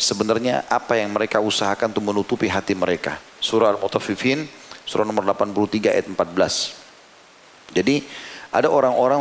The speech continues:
subhanallah, yang melakukan dosa, saya bilang tadi. Satu dosa kecil sudah membuat dia gelisah. Abdullah bin Umar radhiyallahu anhuma, saking inginnya muhasabah, dia introspeksi diri, dia mengatakan, "Saya pernah melakukan dosa kecil, dan saya melihat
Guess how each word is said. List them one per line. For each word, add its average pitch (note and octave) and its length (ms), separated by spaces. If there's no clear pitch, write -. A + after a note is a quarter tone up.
subhanallah, A#2 640
yang A2 160
melakukan A2 400
dosa, A2+ 240
saya A#2 240
bilang G#2 160
tadi. G2 240
Satu - 320
dosa C3+ 240
kecil - 320
sudah A#2+ 160
membuat A#2+ 240
dia A#2+ 160
gelisah. A2+ 480
Abdullah B2 400
bin C3+ 160
Umar B2+ 320
radhiyallahu A2 240
anhuma, G#2+ 240
saking A#2+ 400
inginnya C#3 320
muhasabah, A#2 720
dia G2 160
introspeksi G2+ 480
diri, G#2 320
dia B2 80
mengatakan, A2 560
"Saya D3 320
pernah C#3 320
melakukan A#2 480
dosa G#2+ 320
kecil, F#2 480
dan G#2+ 320
saya G3 240
melihat D3+ 480